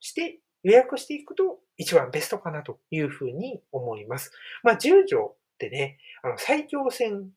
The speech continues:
ですかね、の駅なんですけど、結構ね、あの、なんて言うんでしょう、ディープなお店が多いんですよね。今後ね、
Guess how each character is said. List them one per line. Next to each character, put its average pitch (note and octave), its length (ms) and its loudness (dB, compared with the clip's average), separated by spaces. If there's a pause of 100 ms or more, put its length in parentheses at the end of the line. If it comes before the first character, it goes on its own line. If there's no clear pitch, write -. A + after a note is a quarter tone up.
(140)
で E3+ 80 -2
す - 100 -8
か - 120 -14
ね、 E3+ 240 -8 (380)
の D4+ 260 -4 (200)
駅 C#3 500 -8
な A2+ 100 -14
ん G#2+ 80 -18
で A2 100 -14
す - 140 -18
け - 80 -16
ど、 A3+ 300 2 (220)
結 F4 200 0
構 A#2+ 140 -8
ね、 A2+ 240 -12 (100)
あ A2 120 -18
の、 G#2 280 -16 (140)
な C3+ 120 -6
ん C#3 60 -10
て G3+ 80 -2
言 F3+ 40 -2
う - 20 -4
ん - 40 -10
で - 60 -16
し - 100 -18
ょ - 40 -18
う、 - 140 -20
デ D#4 200 0
ィ - 40 -8
ー - 20 -16
プ C3 100 -8
な G#2 160 -12
お G#2 60 -18
店 A2+ 400 -10
が A#2 180 -8
多 D#3 100 -2
い C#3+ 40 -4
ん B2 40 -8
で A2 80 -16
す - 120 -18
よ - 80 -20
ね。 C3 260 -6 (540)
今 D#4+ 240 0
後 D4+ 100 -2
ね、 C4 240 -2